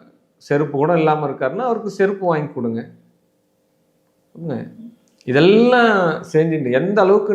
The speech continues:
நீங்கள் பாதத்திற்கு முக்கியத்துவம் கொடுக்கிறீர்களோ அந்த வாழ்க்கை மிகப்பெரிய ஒரு வளமாக வேலை செய்யும், அந்த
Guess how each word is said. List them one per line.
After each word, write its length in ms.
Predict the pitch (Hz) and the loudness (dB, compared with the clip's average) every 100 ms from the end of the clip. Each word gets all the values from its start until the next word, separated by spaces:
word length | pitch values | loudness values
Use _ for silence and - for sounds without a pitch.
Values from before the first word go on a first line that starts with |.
| 185 | -2
நீங்கள் 280 | 170 156 175 | -2 -2 0
பாதத்திற்கு 640 | 143 160 170 165 156 147 151 135 | 0 0 -2 -6 -10 -8 -10 -10
முக்கியத்துவம் 640 | 131 160 156 151 143 131 | -8 -6 -6 -6 -8 -6
கொடுக்கிறீர்களோ 680 | 123 120 139 117 101 110 143 220 - _ _ _ _ _ _ _ _ _ _ _ | -8 -8 -6 -4 -4 -2 -2 -2 -12 _ _ _ _ _ _ _ _ _ _ _
அந்த 300 | 104 110 107 95 98 | -6 -2 -2 0 2
வாழ்க்கை 480 | 110 127 143 - 151 220 - - | 4 4 2 0 0 0 -6 -4
மிகப்பெரிய 520 | 117 147 151 - 165 202 | 0 0 -2 0 2 2
ஒரு 80 | 123 104 | 2 0
வளமாக 440 | 107 107 104 117 104 | 0 -2 -4 -2 -4
வேலை 160 | 98 95 | -4 -6
செய்யும், 200 | 113 135 | -6 -4
அந்த 100 | 123 | -2